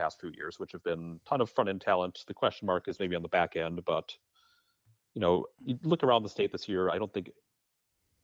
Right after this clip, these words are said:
you know, we don't have an Edina or Minnetonka of two years ago type team. Um, no one's really blowing things away, so I went with the known quantity, Eden Prairie. You know, they did play for a state championship a year ago.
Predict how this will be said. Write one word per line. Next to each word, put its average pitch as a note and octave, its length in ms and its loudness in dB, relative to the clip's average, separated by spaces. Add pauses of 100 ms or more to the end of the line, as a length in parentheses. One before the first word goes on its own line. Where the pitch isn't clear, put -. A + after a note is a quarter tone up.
(140)
you A2+ 60 -2
know, G2 80 4
we G#2 80 6
don't B2+ 180 4
have G#2 200 6
an F2 320 2
Edina E2+ 400 -2
or D#2+ 60 0
Minnetonka F2 460 -4
of - 100 -4
two F#2+ 140 -6
years E2 240 -2
ago D#2 280 -4
type D#2 220 -6
team. D#2 420 -10 (680)
Um, E2+ 260 -2
no F#2 80 2
one's F2+ 280 0
really B2 200 4 (320)
blowing G#2 220 0
things G2 160 -8
away, G2+ 240 4
so G#2 320 -2 (100)
I D3 60 -2
went A#2+ 160 4
with A2 100 0
the - 60 -10
known A2 160 4
quantity, F#2+ 680 0
Eden F#2 220 -6
Prairie. F#2 280 2
You A#2+ 60 -10
know, D#2+ 100 -4
they F2 120 -6 (1040)
did G#2+ 120 2
play A2+ 140 4
for C3+ 120 2
a - 20 -4
state C3+ 180 -2
championship C3+ 440 -2
a - 20 2
year C3 140 6
ago. C#3 320 2